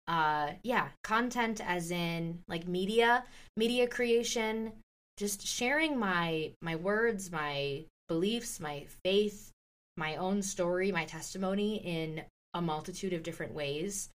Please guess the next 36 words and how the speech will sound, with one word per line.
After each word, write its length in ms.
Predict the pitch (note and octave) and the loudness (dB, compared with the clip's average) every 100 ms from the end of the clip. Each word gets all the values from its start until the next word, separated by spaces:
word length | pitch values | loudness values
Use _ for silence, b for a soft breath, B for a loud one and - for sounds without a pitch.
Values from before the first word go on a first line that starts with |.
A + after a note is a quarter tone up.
| _ - | _ -12
So 560 | - G3+ F#3 F#3 F3+ F3+ - _ _ _ - | 0 6 8 8 6 0 -16 _ _ _ -4
who 180 | F#3+ G3 | 0 2
knows? 480 | A3 C4 - - F3 | 2 0 -2 -8 -4
Maybe 220 | E3+ F#3+ | 0 4
that 320 | F#3 F3+ - | 6 4 2
will 120 | F#3+ | -4
be 400 | F3+ F3+ F#3 F#3 B B _ _ - | 2 4 4 0 B B _ _ 2
writing 280 | F3+ F#3 G#3+ | 4 4 2
a 60 | |
book. 280 | G3 G#3 A#3 G#3 | 2 0 0 0
Maybe 300 | F3+ F#3 F3 | 2 4 4
it'll 140 | F3 | 4
be 140 | E3 | 0
writing 300 | D#3+ D#3 D3+ | 0 -2 -2
a 80 | D3 | -6
devotional. 720 | D3 D3 D#3 F3 G3+ F#3+ F#3 F#3 | -6 -4 -2 -2 0 2 2 2
Maybe 300 | D#3 D#3+ D#3 | 0 0 0
it 80 | |
will 80 | D#3+ | -2
be 160 | D#3+ D3 | -2 -4
recording 480 | C#3+ - E3 D#3 C#3 | -4 -6 -6 -6 -4
an 60 | |
album. 540 | A#2+ E3 G#3 B3 D#4 - _ _ _ G#3 | 0 2 4 4 2 -8 _ _ _ 2
Maybe 200 | G#3 G3+ | 6 6
I'll 100 | F#3+ | 6
do 140 | F#3 | 4
a 80 | D#3+ | 2
ted 340 | - E3+ E3+ | 0 0 0
Talk. 440 | A3 A#3+ D4 D4 - - | 4 6 6 2 -14 -6
I'm 220 | E3 D#3+ | -4 0
really 320 | E3 E3 D#3 | 2 2 2
seriously 600 | D#3 - E3 D#3 D3+ D#3 D3+ | -2 -2 0 2 0 -2 -4
manifesting 640 | C#3+ D3 C#3+ C#3 - D3 | -6 -6 -8 -10 -10 -6
that 200 | C#3 C3 | -6 -6
one. 320 | C#3+ C#3 F3 - _ _ _ | -6 -6 -10 -16 _ _ _
Uh, 340 | D#3 D#3+ D#3 | -2 0 0